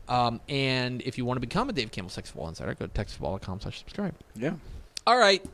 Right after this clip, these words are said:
Speaker 1: it's mailbag, mailbag time.
Speaker 2: Who, what better New Year gift than
Speaker 1: It's the, it's the gift that keeps
Speaker 2: Yeah.
Speaker 1: on giving, Clark. Um, it's the mailbag, Mailbag Friday here on Thursday. Uh, we do not have a show tomorrow, by the way. I guess we should probably mention that,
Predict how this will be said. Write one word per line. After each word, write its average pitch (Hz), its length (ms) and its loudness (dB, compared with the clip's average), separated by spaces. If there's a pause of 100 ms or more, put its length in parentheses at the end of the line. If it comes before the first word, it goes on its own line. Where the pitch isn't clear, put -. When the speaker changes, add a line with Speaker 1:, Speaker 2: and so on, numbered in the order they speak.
(140)
Speaker 1:
it's - 120 -2
mailbag, 139 380 2 (440)
mailbag 131 280 -2
time. 98 260 -8 (260)
Speaker 2:
Who, 143 80 2 (100)
what 165 160 10
better 160 200 8
New 151 100 6
Year 151 200 6
gift 139 400 4
than 104 260 2
Speaker 1:
It's - 180 -6
the, 127 220 -2
it's - 160 -6
the 131 80 -4
gift 180 340 0
that - 160 0
keeps 139 220 4
Speaker 2:
Yeah. 156 80 2
Speaker 1:
on 147 100 0
giving, 127 320 0
Clark. - 280 2 (760)
Um, 117 800 2 (220)
it's - 260 0
the 127 160 0
mailbag, 123 600 4
Mailbag 139 440 4
Friday 101 560 0 (120)
here 113 220 -2
on 98 140 -2
Thursday. 80 520 -4 (460)
Uh, 101 140 -4
we 131 120 6
do 151 120 2
not 165 120 2
have 170 120 2
a 143 40 0
show 131 240 2
tomorrow, 104 560 -4 (300)
by 107 120 -2
the 98 100 -4
way. 87 140 -4
I 76 80 -6
guess 113 220 -10
we 117 60 -8
should - 160 -12
probably 98 220 -8
mention 90 300 -10
that, 117 180 -6